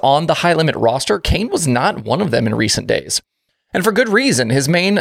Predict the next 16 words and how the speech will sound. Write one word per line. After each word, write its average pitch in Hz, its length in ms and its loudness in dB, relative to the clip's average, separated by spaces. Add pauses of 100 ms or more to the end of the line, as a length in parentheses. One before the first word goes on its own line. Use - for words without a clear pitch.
sponsor 170 540 0
in, 131 280 0
uh, 123 240 4
in 135 160 2
these 131 140 2
last 131 200 2
couple 113 160 0
of 117 40 2
seasons, 120 320 0
Caravan 131 380 0
Trailers, 143 480 0
is 110 120 0
owned 165 280 2
by 131 120 4
Scott 110 460 -2
Boyd 147 380 4